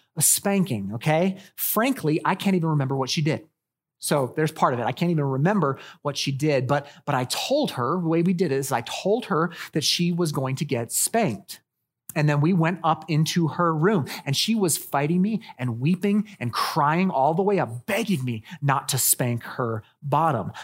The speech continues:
pleading with me not to. But we had set this expectation for discipline. We had set the rule. She had broken the rule. She had sinned,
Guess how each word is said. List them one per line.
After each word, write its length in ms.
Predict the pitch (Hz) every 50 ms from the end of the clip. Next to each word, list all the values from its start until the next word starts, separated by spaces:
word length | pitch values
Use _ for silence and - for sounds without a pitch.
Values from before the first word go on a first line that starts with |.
| -
pleading 580 | - - - - - 262 277 311 277 233 175 143
with 200 | 135 123 - -
me 160 | 135 120 113
not 240 | 110 110 92 - _
to. 260 | - - 104 85 - - _ _ _ _ _ _ _ _ _ _ _ _ _ _ _ -
But 100 | 180 180
we 100 | 196 196
had 100 | 175 147
set 260 | - - 190 170 170
this 140 | 220 - -
expectation 720 | 208 214 - - 214 214 - 208 190 170 - - 135 131 - - - -
for 100 | - 165
discipline. 480 | 156 143 151 135 139 127 - 123 117 117
We 80 | 131 139
had 140 | 127 123
set 260 | - - - 175 170 170
the 100 | 220 220
rule. 400 | 196 190 185 180 165 170 160 - - -
She 180 | - - - 156
had 160 | 143 139 127
broken 400 | - 139 143 147 170 170 226 208
the 100 | 214 208
rule. 160 | 165 143 135
She 200 | 135 - - 160
had 120 | 151 143
sinned, 600 | 143 - - - - - 226 196 175 170 156 160